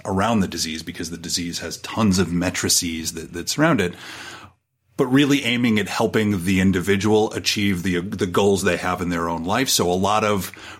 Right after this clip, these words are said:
products and services relating to chronic disease management are, and you see these on commercials, "Help keep your H b A one C in, in check." And the average H b A one C level for people that take this drug is X.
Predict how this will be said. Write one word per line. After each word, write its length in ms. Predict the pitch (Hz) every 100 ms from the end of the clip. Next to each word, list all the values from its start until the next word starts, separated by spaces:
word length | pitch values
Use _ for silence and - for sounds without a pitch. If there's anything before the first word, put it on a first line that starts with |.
| -
products 360 | 123 120 110
and 140 | 110 98
services 560 | 110 101 - 101 92
relating 500 | 98 98 95 101 101
to 60 | 95
chronic 320 | 107 107 98
disease 300 | 95 98 175
management 480 | 170 107 101 98 98
are, 240 | 101 92 - - -
and 120 | 113
you 60 |
see 160 | 107 131
these 200 | 107 104
on 140 | 92
commercials, 400 | 90 110 139 82
"Help 280 | - 120 135
keep 180 | - 156
your 100 | 160
H 200 | 165 165
b 120 | 180
A 120 | 185
one 200 | 196 208
C 220 | 202 285 220
in, 180 | 117 113
in 180 | 101
check." 320 | 87 85 82 -
And 120 | 98
the 120 | 104
average 240 | 127 135
H 180 | 147 139
b 160 | 160 156
A 100 | 156
one 200 | 165 170
C 160 | -
level 300 | 185 104 92
for 140 | 92 101
people 280 | 113 110 123
that 100 | 127
take 240 | 139 131
this 140 | 151
drug 240 | - 185 127
is 120 | 123
X. 340 | 160 151 -